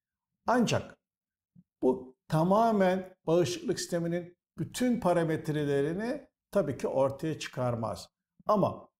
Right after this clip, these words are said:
bunların da daha kapsamlı bir bağışıklık testi taramasını istiyorsanız bu bağışıklık testi sonucuyla birlikte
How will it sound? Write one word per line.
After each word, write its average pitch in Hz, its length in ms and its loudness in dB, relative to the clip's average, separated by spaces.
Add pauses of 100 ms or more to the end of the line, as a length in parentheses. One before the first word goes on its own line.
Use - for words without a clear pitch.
bunların 185 540 2
da 127 200 2
daha 202 260 0
kapsamlı 208 720 0
bir 190 160 -2
bağışıklık 156 580 -4
testi 151 320 -6
taramasını 127 640 -4
istiyorsanız 160 760 -6 (360)
bu - 120 -4
bağışıklık - 760 2
testi 190 340 4
sonucuyla 170 600 2
birlikte 120 540 -4